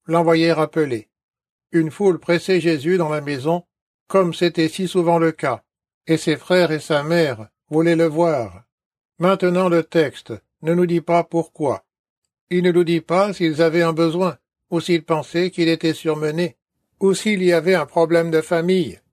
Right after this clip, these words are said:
ou s'ils étaient en route vers une certaine destination. Mais la foule était assise autour de lui, et on lui dit, « Voici, que ta mère, tes frères et tes sœurs sont dehors, et te cherchent. » Il donna une réponse étonnante,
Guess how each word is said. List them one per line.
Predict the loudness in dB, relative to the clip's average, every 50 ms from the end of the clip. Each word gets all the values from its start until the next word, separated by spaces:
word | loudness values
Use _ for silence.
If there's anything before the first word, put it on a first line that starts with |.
| _ _ _ _
ou | 0 0 0
s'ils | 0 -2 -4 -2 2 0
étaient | 0 2 2 0
en | 0 2 0
route | 2 0 0 0 -2
vers | -2 0 0 0 0
une | -2 -2
certaine | 0 -2 -2 0 0 0 0 2
destination. | 0 -2 -2 0 -4 -2 0 0 0 0 -2 -4 -4 -4 -4 _ _ _ _ _ _ _ _ _
Mais | -2 0
la | 0 0
foule | -2 -2 -6 -4 0 0
était | 0 0 0 0 0
assise | 0 0 0 -4 -4 0 0
autour | 0 0 0 0 0 2
de | 2 0
lui, | 0 0 -4 -4 -6 _ _ _ _ _ _ _ _ _
et | -2 0 0
on | 2
lui | 2 0 0
dit, « | -2 -2 -6 -6 -8 _ _ _ _ _ _ _ _
Voici, | -2 0 0 0 0 -2 -4 -4 -4 -6 _ _ _ _ _ _ _ _ _ _
que | _ -4
ta | -2 0 0 0
mère, | 0 2 2 2 2 0 -2
tes | -2 -4 -4
frères | -4 -2 0 2 2 2 0
et | -2
tes | -2 -2 -4 -4
sœurs | -2 0 2 2 2 2 -2 -6
sont | -4 -2 -2 0
dehors, | 2 2 2 4 2 2 -2 -4 -10 _ _ _
et | -6 -6 -2
te | 0 -2 -2
cherchent. » | -2 0 0 0 0 0 -6 -20 -20 -20 _ _ _ _ _ _ _ _ _ _ _ _
Il | -2 2
donna | 2 2 0 2
une | 0 0
réponse | 0 -2 -2 0 -2 -2 0 0
étonnante, | -2 -2 -2 -4 -2 0 -2 -2 -2 -6 -12 -16